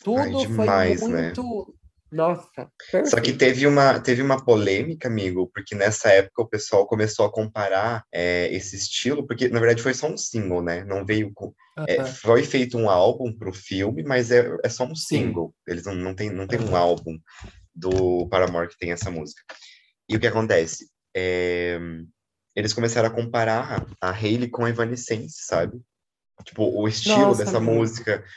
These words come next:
Speaker 2: o estilo do clipe,
Speaker 1: Sim.
Speaker 2: de toda a estética. Então fizeram essa
Speaker 1: Meio
Speaker 2: comparação, sabe?
Speaker 1: Mas meio como crítica a Hailey.
Speaker 2: Sim, como
Speaker 1: Não?
Speaker 2: crítica,
Speaker 1: Hum,
Speaker 2: como crítica, não de
Speaker 1: entendi.
Speaker 2: forma positiva. E,
Speaker 1: Nossa, amigo,
Speaker 2: enfim,
Speaker 1: que pena,
Speaker 2: essa
Speaker 1: né?
Speaker 2: música,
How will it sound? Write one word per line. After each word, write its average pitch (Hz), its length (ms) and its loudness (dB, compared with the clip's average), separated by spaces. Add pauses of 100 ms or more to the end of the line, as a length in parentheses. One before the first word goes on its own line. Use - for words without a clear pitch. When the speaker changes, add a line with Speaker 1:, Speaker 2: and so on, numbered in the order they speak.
(120)
Speaker 2:
o - 60 -10
estilo 110 260 -2
do 104 200 -10
clipe, 113 500 2 (120)
Speaker 1:
Sim. 110 60 -6
Speaker 2:
de 92 140 -14
toda 101 180 2
a 101 40 6
estética. 95 800 -4 (420)
Então 123 220 4
fizeram 123 400 2
essa 151 120 -2
Speaker 1:
Meio 143 160 4
Speaker 2:
comparação, 92 680 0
sabe? 82 420 -6 (140)
Speaker 1:
Mas 143 320 2
meio 147 280 4
como 170 300 0
crítica 185 600 -2
a 208 100 4
Hailey. 127 540 -4 (220)
Speaker 2:
Sim, - 420 -8
como 113 200 2
Speaker 1:
Não? 139 120 4
Speaker 2:
crítica, 120 720 -2
Speaker 1:
Hum, - 60 -16
Speaker 2:
como 92 220 -6
crítica, 127 320 -2
não 101 120 -2
de 113 80 -2
Speaker 1:
entendi. 107 80 -6
Speaker 2:
forma 107 300 0
positiva. - 580 -8 (160)
E, 196 40 -2
Speaker 1:
Nossa, 220 420 0
amigo, 165 320 0
Speaker 2:
enfim, - 20 -4
Speaker 1:
que 220 120 -2
pena, 220 300 2
Speaker 2:
essa 202 120 4
Speaker 1:
né? 185 80 2
Speaker 2:
música, - 320 -4